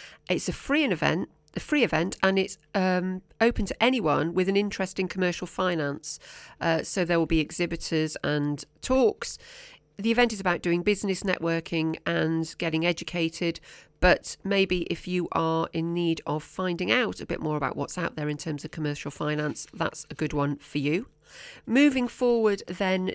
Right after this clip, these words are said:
to Manchester and the twenty-second to the twenty-third of June, the franchi-,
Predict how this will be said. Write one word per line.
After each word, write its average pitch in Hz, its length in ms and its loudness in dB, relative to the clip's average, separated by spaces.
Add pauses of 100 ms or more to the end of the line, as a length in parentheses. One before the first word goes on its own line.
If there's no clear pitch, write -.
to 180 580 0 (300)
Manchester 190 800 0 (100)
and 170 340 2
the 165 580 0
twenty-second 220 600 0
to 190 80 -4
the 175 100 -4
twenty-third 165 880 0 (100)
of - 200 -8
June, 156 420 0 (320)
the 226 80 -4
franchi-, 254 560 2